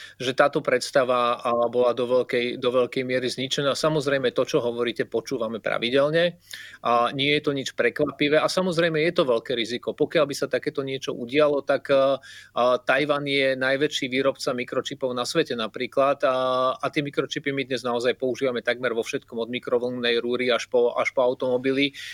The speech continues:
Videli sme, čo, čo tá vojna na Ukrajine spôsobila, napríklad dostu-, čo sa týka dostupnosti nových automobilov a čo, a čo spôsobila konec koncov aj v cenách starých automobilov, čo opäť malo úplne priamy dopad na tých, na občanov, a,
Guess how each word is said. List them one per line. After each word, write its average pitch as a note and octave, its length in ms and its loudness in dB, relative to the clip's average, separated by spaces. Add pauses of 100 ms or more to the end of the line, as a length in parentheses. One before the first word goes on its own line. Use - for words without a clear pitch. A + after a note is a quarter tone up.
(160)
Videli D3 320 2
sme, C#3 160 -2
čo, C3+ 240 -2
čo - 240 -2
tá D3 80 2
vojna C#3+ 320 0
na C3 160 2
Ukrajine A#2+ 400 0
spôsobila, C3 800 0
napríklad B2+ 400 -2
dostu-, C3+ 480 0
čo C#3+ 160 -6
sa - 80 -6
týka C3 240 -2
dostupnosti B2+ 880 -2
nových B2+ 320 0
automobilov B2 720 0 (400)
a C#3 80 0
čo, - 80 0
a D3+ 80 2
čo E3+ 160 -4
spôsobila E3+ 560 -2
konec E3 240 -2
koncov E3 400 -2
aj D3+ 60 2
v D3 100 -4
cenách D3+ 320 -2
starých D#3+ 320 2
automobilov, C3+ 560 0
čo E3 80 -2
opäť C#3+ 320 0
malo C3 320 2
úplne C#3 320 -4
priamy C3 320 0
dopad B2 320 0
na A#2+ 160 -2
tých, B2+ 160 -8 (160)
na B2+ 160 0
občanov, B2 560 0
a, A2+ 80 2